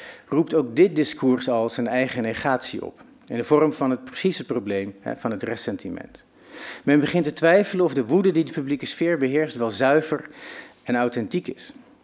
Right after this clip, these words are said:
Het donkere vermoeden rijst dat onze boosheid ook een businessmodel is en dat demagogen en rattenvangers het maar al te graag exploiteren.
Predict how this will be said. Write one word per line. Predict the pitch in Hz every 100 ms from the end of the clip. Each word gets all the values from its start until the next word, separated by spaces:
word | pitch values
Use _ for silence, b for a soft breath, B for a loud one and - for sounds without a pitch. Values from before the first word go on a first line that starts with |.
| _ _ _ _ _
Het | - 104
donkere | 151 175 175 160
vermoeden | - 143 160 151
rijst | 135 131 131 - B B B B
dat | 123 123 -
onze | - 139 127
boosheid | 127 147 151 139 131
ook | 151 160
een | 131
businessmodel | 107 151 151 120 131 110 107
is | 113 139
en | 131
dat | 120
demagogen | 127 123 117 135 151 151 120
en | 107
rattenvangers | 135 147 - 127 123 120 -
het | 120
maar | 107 101
al | 131
te | 131
graag | - 110 107 -
exploiteren. | - - 113 - 98 90 80